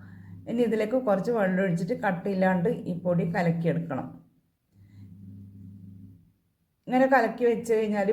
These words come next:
പൊടി നല്ല സോഫ്റ്റ് ആവും. കറിയിൽ, ഏ, ഉണ്ടാക്കുന്ന സമയത്ത് നല്ലൊരു കൊഴുപ്പും കിട്ടും കറിക്ക്, പൊടികൾ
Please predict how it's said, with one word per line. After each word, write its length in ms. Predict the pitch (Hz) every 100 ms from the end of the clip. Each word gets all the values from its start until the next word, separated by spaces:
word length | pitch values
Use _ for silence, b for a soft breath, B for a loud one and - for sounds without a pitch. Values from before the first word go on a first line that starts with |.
| -
പൊടി 220 | 208 214 226
നല്ല 280 | 190 196 196 220 - - - - -
സോഫ്റ്റ് 460 | 190 190 - - 214
ആവും. 200 | 185 240 - - - - - - - - - - - - - 98 98 101 - - _ _ _ _ _
കറിയിൽ, 320 | 202 196 196 214
ഏ, 200 | - 190 170 196
ഉണ്ടാക്കുന്ന 420 | 196 180 180 214 214
സമയത്ത് 340 | 202 190 175 233 202
നല്ലൊരു 380 | 180 190 185 190
കൊഴുപ്പും 340 | 185 165 165 185 165
കിട്ടും 260 | 170 156 160 156
കറിക്ക്, 400 | 151 147 - - - - - - - _ _ _ - - - _ _ - - 214
പൊടികൾ 280 | 190 190